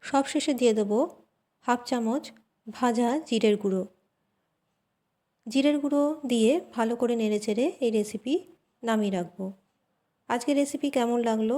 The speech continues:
অবশ্যই কমেন্ট করে জানাবেন। ভালো লাগলে একটা লাইক অবশ্যই করবেন, শেয়ার করবেন প্রচুর পরিমাণে। যে কোনো নিরামিষের দিনে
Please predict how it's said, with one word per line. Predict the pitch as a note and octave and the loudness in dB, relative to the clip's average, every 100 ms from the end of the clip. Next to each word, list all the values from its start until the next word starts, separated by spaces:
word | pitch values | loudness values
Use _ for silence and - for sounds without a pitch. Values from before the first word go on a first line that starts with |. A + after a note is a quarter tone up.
| E4+ | -2
অবশ্যই | A#3 G#3+ A3+ C4 C4 | -4 -4 -2 -2 -2
কমেন্ট | A3 G#3 G#3+ | -2 -2 -2
করে | A3+ A3+ | -2 0
জানাবেন। | G#3 G3+ G3 A3 D#4+ - _ - | 0 0 -2 -2 -4 -10 _ -10
ভালো | A3+ A#3 A#3+ | -2 -2 0
লাগলে | B3 A#3+ | 0 0
একটা | A#3+ A#3+ A3 | -2 -4 -2
লাইক | G#3+ A#3 A3+ - _ _ _ | 0 -2 -6 -20 _ _ _
অবশ্যই | A3+ A3 A#3 B3 A#3+ | -4 -4 0 0 0
করবেন, | A3+ G#3+ A3+ B3 | 0 0 0 -2
শেয়ার | - A3+ A3+ | 0 0 2
করবেন | A3+ G#3+ A3 | 0 0 -2
প্রচুর | A#3+ A3 A3 A#3 | -2 -4 -4 -4
পরিমাণে। | A3 G3+ G3 G3 C4+ - _ _ _ _ _ _ _ _ _ _ _ _ _ _ _ _ _ _ _ - | -2 -2 -2 -2 -4 -8 _ _ _ _ _ _ _ _ _ _ _ _ _ _ _ _ _ _ _ -14
যে | B3 C4+ C#4 | 0 2 2
কোনো | D4 | 0
নিরামিষের | C#4+ B3+ B3 B3 B3+ | 2 0 0 2 0
দিনে | A3+ A#3 A#3+ | 0 -2 0